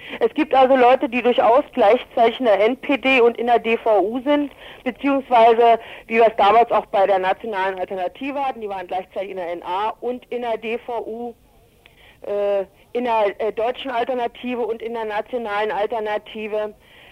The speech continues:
Dadurch ist es da, äh, schwer, was konkret zu sagen.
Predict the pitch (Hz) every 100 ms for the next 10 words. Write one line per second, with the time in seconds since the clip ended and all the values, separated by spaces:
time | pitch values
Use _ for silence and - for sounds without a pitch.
0 | - - _ 233 269 294 294 320 277 285
1 | 269 269 240 254 240 - - 277 339 311
2 | 277 - 285 262 - 254 - 277 247 208
3 | 196 233 208